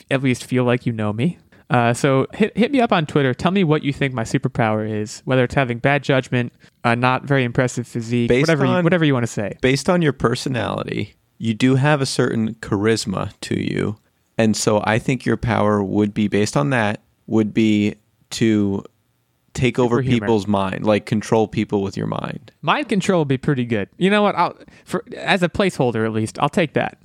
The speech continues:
Speaker 1: 'cause I would love to have that power. Uh, again, there's, like,
Speaker 2: And then for
Speaker 1: there's
Speaker 2: Nerd Bomber?
Speaker 1: It's a creepy element to that, but
Speaker 2: Based on your
Speaker 1: anyways.
Speaker 2: personality,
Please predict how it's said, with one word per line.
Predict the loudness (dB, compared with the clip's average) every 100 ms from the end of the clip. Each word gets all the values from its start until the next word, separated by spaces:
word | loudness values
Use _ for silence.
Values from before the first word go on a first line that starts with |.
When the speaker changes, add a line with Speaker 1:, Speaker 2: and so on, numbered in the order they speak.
| _
Speaker 1:
'cause | -2
I | 0
would | 2 0
love | 0
to | 0
have | 0
that | 0 -2
power. | -2 0 0 -2 _ -20 -20 -14 -2
Uh, | 0 0
again, | 0 2 2
there's, | 2 2
like, | 2
Speaker 2:
And | 2
then | 2
for | 2 0
Speaker 1:
there's | 2
Speaker 2:
Nerd | 2 0
Bomber? | 0 -2 -2 -2 -6 _ _ _ _
Speaker 1:
It's |
a | -8
creepy | -2 -2 0
element | -2 -6 -8
to |
that, | -8
but | -2
Speaker 2:
Based | 0 0 0
on | 2
your | 2
Speaker 1:
anyways. | 0
Speaker 2:
personality, | -2 -2 -2 -4 -2 -2 -4 -2 -4